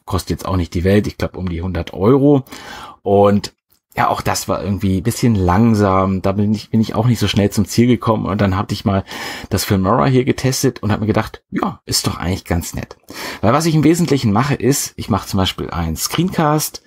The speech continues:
und will das dann anschließend noch mit einem Intro ausstatten, noch einen Ton hinzufügen, das Ganze exportieren und vielleicht noch ein paar Übergangseffekte machen. Und das erlaubt mir diese Software nämlich sehr, sehr schnell zu machen,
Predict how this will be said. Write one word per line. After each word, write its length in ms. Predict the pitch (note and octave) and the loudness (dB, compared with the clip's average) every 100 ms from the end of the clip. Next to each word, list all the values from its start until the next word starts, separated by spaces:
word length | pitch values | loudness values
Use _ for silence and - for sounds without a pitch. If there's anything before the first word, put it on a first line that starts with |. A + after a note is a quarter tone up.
| - - - - - | -20 -20 -20 -20 -6
und 220 | G#2+ G2+ | -2 0
will 80 | A2 | 2
das 160 | G#2+ | 2
dann 160 | - G2 | 0 -2
anschließend 520 | G2 G#2+ - G2+ G2+ | 0 0 2 2 2
noch 220 | F#2 E2 | 0 0
mit 160 | F#2 - | -2 -2
einem 160 | E2 - | -4 0
Intro 340 | A#2+ - A2 | 0 2 0
ausstatten, 800 | D#2 G2+ - - G2+ G#2 G2 G2 - | 2 0 2 0 2 2 2 0 -6
noch 160 | F#2+ F2+ | -8 -4
einen 140 | F2+ | -4
Ton 260 | - A2+ A#2+ | 0 2 4
hinzufügen, 880 | G#2+ G2 - G#2 - F#2+ F#2+ F#2 F2+ | 2 2 2 0 2 2 4 0 -2
das 160 | E2+ | -4
Ganze 300 | - D#2 F2 | -4 -2 -2
exportieren 640 | - - E2+ D#2+ - G#2 - | -4 -6 -8 -4 2 2 2
und 160 | E2+ | -4
vielleicht 240 | - F2 - | -4 -4 -2
noch 80 | D#2+ | -6
ein 80 | |
paar 180 | D#2+ D#2 | -4 -4
Übergangseffekte 920 | G2+ F#2+ F2 D2+ - E2+ - - - | -2 0 0 -4 -6 -8 -8 -8 -8
machen. 240 | - - - - - - - | -10 -14 -18 -16 -14 -14 -10
Und 380 | - A2+ B2+ - _ | 2 2 2 -2 _
das 140 | - | -2
erlaubt 260 | E3 C#3 - | 2 0 2
mir 100 | C3+ | 0
diese 200 | B2 C3 | 2 2
Software 340 | - C3 - | 0 -2 0
nämlich 320 | A2 A2+ G2+ - | 0 0 -2 -6
sehr, 280 | F2 F#2 G#2+ | 0 2 4
sehr 200 | G#2 F#2+ | 2 0
schnell 360 | - F2+ F#2+ - | 0 0 0 -2
zu 180 | - F#2 | -2 2
machen, 320 | G#2+ D#3+ D3+ | 2 2 0